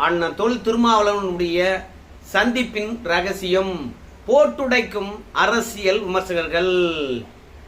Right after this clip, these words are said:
இன்னைக்கு முதல்வரை போய் நம்ம அண்ணா தொல் திருமாவளவன் அவர்கள் சந்தித்து இருக்கின்றார். திடீரென சந்திக்க வேண்டிய கட்டாயம் என்ன? சந்திச்சிட்டு வந்து வெளியே அவரு பத்திரிகையாளர் முன்பாக என்ன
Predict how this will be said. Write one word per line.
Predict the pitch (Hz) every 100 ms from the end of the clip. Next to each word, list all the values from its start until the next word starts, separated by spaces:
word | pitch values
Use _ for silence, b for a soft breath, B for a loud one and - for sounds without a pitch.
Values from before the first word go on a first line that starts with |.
| - 160
இன்னைக்கு | 185 185 190 185
முதல்வரை | 190 240 226 190 180
போய் | 175 196 240 180
நம்ம | 165 170
அண்ணா | 190 208 202
தொல் | 202 226 214
திருமாவளவன் | 214 202 190 175
அவர்கள் | 160 214 226
சந்தித்து | 160 156 147
இருக்கின்றார். | 139 135 127 110 - B B B - 190
திடீரென | 240 269 240 185 190 190 190
சந்திக்க | 202 247 226 208
வேண்டிய | 196 175 180 - 160
கட்டாயம் | 156 175 165 151
என்ன? | 147 135 - - - - - -
சந்திச்சிட்டு | 185 240 247 240 - 247 220
வந்து | 240 269 285 285 - 156
வெளியே | 202 262 247 202
அவரு | 190 196
பத்திரிகையாளர் | 190 254 226 202
முன்பாக | 190 156 160 220 147 156
என்ன | 208